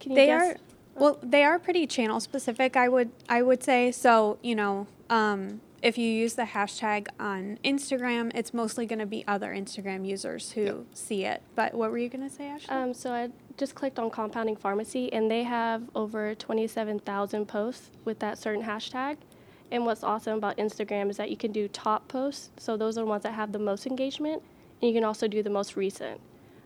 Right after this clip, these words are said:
Speaker 1: Um, and I really like going in here and kinda seeing, like, what other compounding pharmacies are doing. And that's how I find either,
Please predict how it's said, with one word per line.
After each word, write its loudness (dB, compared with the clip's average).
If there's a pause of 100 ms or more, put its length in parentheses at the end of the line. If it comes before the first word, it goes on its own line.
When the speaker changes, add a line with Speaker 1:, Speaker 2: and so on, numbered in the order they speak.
(140)
Speaker 1:
Um, 0
and 0
I 2
really 2
like 2
going 0
in 0
here 0
and -4
kinda -2
seeing, -2
like, -4
what 0
other 0
compounding -2
pharmacies -2
are 0
doing. 0
And 0
that's -4
how -4
I -2
find -4
either, -4